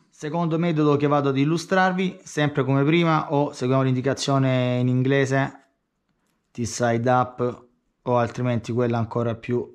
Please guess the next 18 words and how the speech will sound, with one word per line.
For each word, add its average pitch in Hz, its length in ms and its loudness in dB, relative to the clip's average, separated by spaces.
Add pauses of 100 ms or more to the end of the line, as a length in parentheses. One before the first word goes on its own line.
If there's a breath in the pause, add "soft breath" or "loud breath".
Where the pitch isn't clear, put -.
semplice 123 640 -4
di 117 100 -2
avere 117 280 0
sempre 117 300 -4
questa 113 260 -4
cucitura 127 580 -2
a 123 100 -10
contatto 113 520 -4
con, 110 200 -2
eh, 104 460 -4
con 101 120 -8
la 101 100 -6
pelle. 92 380 -10 (840 loud breath)
Infiliamo 113 340 0
il 110 60 2
laccetto 110 760 -4
nel 127 160 -4
pollice, 180 760 0